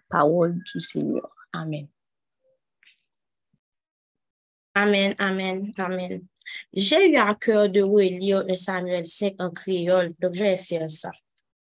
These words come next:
Speaker 2: Boîte contrat Philistin. Lè moun Filisti yo sezi bwat kontra Bondye a bò lavil Ebenezer,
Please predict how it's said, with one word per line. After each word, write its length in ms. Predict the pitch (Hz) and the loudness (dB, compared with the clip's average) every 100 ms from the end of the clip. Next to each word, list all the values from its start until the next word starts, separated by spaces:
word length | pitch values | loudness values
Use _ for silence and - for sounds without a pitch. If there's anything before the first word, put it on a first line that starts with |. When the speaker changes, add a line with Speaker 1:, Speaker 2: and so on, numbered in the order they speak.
| _ _ _ _ _ - - _ _ _ | _ _ _ _ _ -20 -20 _ _ _
Speaker 2:
Boîte 340 | 180 233 269 - | 4 4 4 2
contrat 520 | 254 240 220 208 214 | 0 4 6 6 4
Philistin. 720 | - 220 185 170 - - 160 151 _ _ _ _ - - - | 0 -6 -4 -6 -6 -10 -12 -18 _ _ _ _ -20 -10 2
Lè 140 | 233 | 4
moun 220 | 349 320 | 4 2
Filisti 500 | 302 269 226 214 - | 0 -4 -4 -6 -2
yo 80 | 208 | -2
sezi 420 | 190 - 196 185 | 0 0 -2 -4
bwat 260 | 214 190 190 | -2 -2 -2
kontra 340 | - 185 180 170 | -8 -4 -2 -2
Bondye 460 | 175 165 - 185 | -2 -4 -2 0
a 120 | 175 165 | 0 0
bò 160 | 165 | 0
lavil 400 | 175 175 175 175 | 2 0 -4 -6
Ebenezer, 760 | 170 170 175 170 165 170 190 208 | -4 -2 0 -2 -2 2 4 2